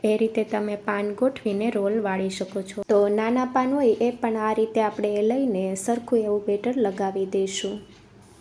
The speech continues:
તો તમે જોઈ શકો છો કે મેં પાંચ પાન આ રીતે ગોઠવીને બેટર લગાવી દીધું છે અને હવે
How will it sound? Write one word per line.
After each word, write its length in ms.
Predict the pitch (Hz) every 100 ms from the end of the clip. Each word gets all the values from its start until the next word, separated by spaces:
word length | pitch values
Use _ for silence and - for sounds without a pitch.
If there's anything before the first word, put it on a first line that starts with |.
| - - _ _ _
તો 80 | - 220
તમે 280 | 220 247 247
જોઈ 220 | 247 285
શકો 280 | 294 262 240
છો 140 | 233 254
કે 140 | 247
મેં 240 | 233 214 214
પાંચ 320 | - 247 254 247
પાન 260 | - 226 226 226
આ 140 | 226 220
રીતે 300 | 220 226 226
ગોઠવીને 580 | 214 247 277 - 233 208
બેટર 320 | 196 202 233
લગાવી 440 | 247 202 208 196 196
દીધું 300 | 196 190 196
છે 180 | 190 202
અને 280 | 190 196
હવે 320 | 202 208 226